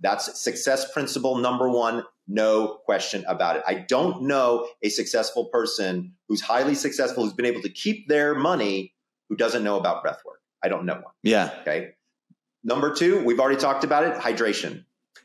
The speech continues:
Speaker 1: And I'm not talking about hydrating with alcohol or coffee or any of that other silliness, right? I'm talking about real water hydration, right? Understanding electrolyte balance, understanding what's going on in your body. Because remember something, this unit, if it is not functioning right and water is one of its fuels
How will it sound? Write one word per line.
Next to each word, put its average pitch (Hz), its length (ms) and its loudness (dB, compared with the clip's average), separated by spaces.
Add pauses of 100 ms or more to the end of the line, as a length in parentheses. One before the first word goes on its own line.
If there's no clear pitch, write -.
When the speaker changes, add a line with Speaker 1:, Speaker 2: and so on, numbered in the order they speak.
Speaker 1:
And 123 120 -2
I'm 139 60 -2
not 143 160 0
talking 143 200 2
about 131 160 2
hydrating 127 360 2
with 123 120 0
alcohol 110 580 2
or 95 100 2
coffee 113 480 2
or 104 60 2
any 107 160 0
of 104 60 2
that 107 100 2
other 104 160 2
silliness, 92 540 -2
right? 90 200 2
I'm 107 120 -4
talking 127 260 0
about 120 300 2
real 131 340 2
water 117 340 2
hydration, 101 680 -2
right? 92 120 -4 (320)
Understanding 147 500 0
electrolyte 123 520 2
balance, 123 440 0 (220)
understanding 139 460 0
what's 127 140 0
going 120 220 0
on 117 120 0
in 110 80 -2
your 104 180 -2
body. 101 320 2
Because 113 220 -6
remember 185 300 0
something, 98 340 -6
this 185 300 0
unit, 185 420 0 (400)
if - 140 -4
it 180 100 4
is 170 120 2
not 165 360 -2
functioning 175 500 0
right 160 240 2
and 101 200 -2
water 175 520 2
is 147 360 2
one 139 180 2
of 151 100 -2
its 135 180 0
fuels 208 840 2